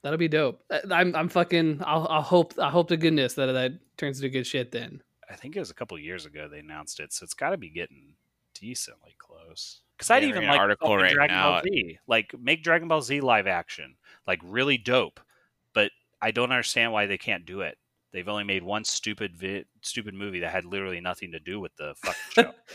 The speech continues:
Speaker 1: <laughs> Which apparently had all the shapeless actors in it, too.
Speaker 3: Yeah.
Speaker 2: Yeah.
Speaker 3: Uh, so according to this thing, it says that in the post that they gave, it said it was coming out in twenty twenty.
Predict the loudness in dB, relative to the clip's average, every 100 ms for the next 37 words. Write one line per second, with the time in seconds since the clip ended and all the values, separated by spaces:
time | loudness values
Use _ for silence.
0 | -20 _ _ -2 2 4 6 6 6 4
1 | 2 0 0 0 0 -2 -4 -2 -4 -2
2 | -4 -2 -4 -4 _ _ _ _ _ -6
3 | -4 -4 -10 -20 _ _ 0 4 4 4
4 | 4 4 2 -2 2 2 6 4 4 -4
5 | 2 4 4 2 2 2 2 0 -2 0
6 | 2 4 2 2 2 4 6 4 0 -20
7 | _ -10 -6 -4 2 2 2 -2 0 0
8 | 2 2 4 4 2 -2 0 2 2 0
9 | -2 -4 -6 -6 -2 -4 -4 -14 -12 -8
10 | -6 -6 -8 -8 -8 -8 -16